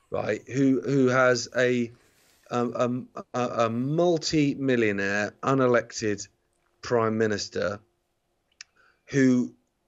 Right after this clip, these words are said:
is clearly an Israel and Ukraine firster, who has absolutely no fucking regard for England and its people,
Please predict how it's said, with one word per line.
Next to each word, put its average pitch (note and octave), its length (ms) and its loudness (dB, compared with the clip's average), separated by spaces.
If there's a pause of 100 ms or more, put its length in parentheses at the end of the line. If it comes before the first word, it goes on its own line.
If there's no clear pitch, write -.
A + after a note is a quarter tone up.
(240)
is B2 180 -4
clearly D#3 400 2
an A#2 100 0
Israel G#2 460 0
and G2+ 120 -4
Ukraine G2+ 460 -6
firster, G2 580 -2 (680)
who B2 200 4
has A#2 340 0
absolutely A#2+ 680 -4
no A2+ 480 0
fucking F#2+ 640 -8
regard G2 540 -2 (140)
for F#2+ 440 -2 (500)
England F#2+ 540 0
and G2 180 -2
its E2 80 -8
people, F#2 520 -2